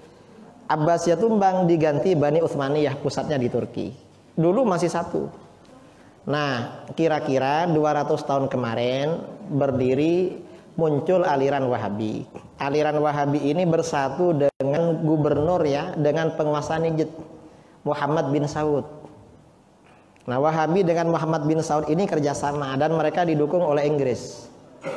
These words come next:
untuk membangun negara Saudi Arabia.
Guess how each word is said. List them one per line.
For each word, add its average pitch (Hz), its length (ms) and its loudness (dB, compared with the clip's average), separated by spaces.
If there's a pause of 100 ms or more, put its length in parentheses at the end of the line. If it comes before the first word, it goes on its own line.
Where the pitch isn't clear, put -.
(880)
untuk 135 240 -2
membangun 156 560 2
negara 135 320 0
Saudi 131 320 -2
Arabia. 120 400 -4